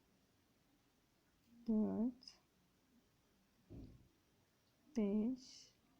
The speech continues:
altı, yedi ve sekiz. Sekiz kere doldurduktan sonra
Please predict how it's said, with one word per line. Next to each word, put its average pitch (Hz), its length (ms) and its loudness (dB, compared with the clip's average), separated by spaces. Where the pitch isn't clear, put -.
altı, 226 880 0
yedi 220 600 0
ve 254 140 2
sekiz. 226 420 -4
Sekiz - 420 -2
kere 208 340 4
doldurduktan 220 800 2
sonra 214 540 2